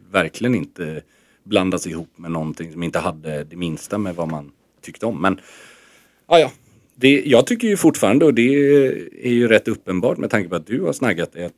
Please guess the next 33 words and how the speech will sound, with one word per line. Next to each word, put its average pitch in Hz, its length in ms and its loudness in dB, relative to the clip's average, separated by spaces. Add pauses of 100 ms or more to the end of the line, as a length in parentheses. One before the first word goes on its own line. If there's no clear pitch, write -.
(160)
det 101 100 -8
finns 104 300 -2
ju 101 260 -2 (220)
idag 123 560 4 (200)
en, 110 360 -2 (800)
liksom, 104 220 -6
mycket 110 340 -2
mer, 92 520 0 (220)
mycket 104 280 -6
bredare 92 920 -2 (600)
tolerans 110 920 0
för 98 240 0
att 90 200 -4
vara 87 300 -4
snaggad 87 640 -6
ur 87 180 -14
ett - 120 -18
stilmässigt 98 760 -6
perspektiv. - 520 -10
Alltså, 101 320 0 (500)
det 107 100 -4
finns 120 240 0
ju 123 60 0
egentligen 117 400 0
ingen 104 260 0
klädsel 95 640 -4
som 95 140 -6
man 92 140 -4
inte 82 280 -10
kan 87 220 -10
vara 76 260 -8 (580)
snaggad 123 400 0
i - 60 -8